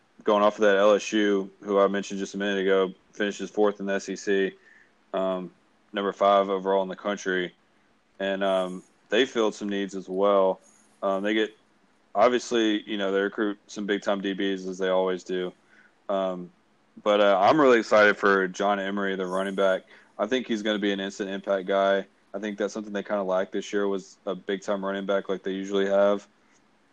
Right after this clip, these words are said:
And, um, I think him and, uh, Tyrion Davis are both gonna be able to come in and contribute next year, especially Emery. I, I really expect to,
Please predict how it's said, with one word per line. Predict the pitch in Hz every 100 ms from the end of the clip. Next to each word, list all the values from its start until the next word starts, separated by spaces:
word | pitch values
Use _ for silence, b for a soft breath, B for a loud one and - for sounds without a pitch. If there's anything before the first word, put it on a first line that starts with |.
| _ _ _ _ -
And, | 101 95
um, | 92 92 95
I | 98
think | 131 123
him | 107 110 107 104
and, | 101 101 - -
uh, | 101 92 92
Tyrion | 104 101 104 104 98
Davis | 95 101 107 101 - - b b b b _ -
are | 95
both | 98 98 -
gonna | 98 95
be | 95
able | 98
to | 95
come | 92 104 95
in | 95
and | 95 92
contribute | 98 - 95 92
next | 92 90 101
year, | 95
especially | 90 113 - 107
Emery. | 95 95 92 92
I, | 98 101
I | 107
really | 117 120
expect | 104 107
to, | 101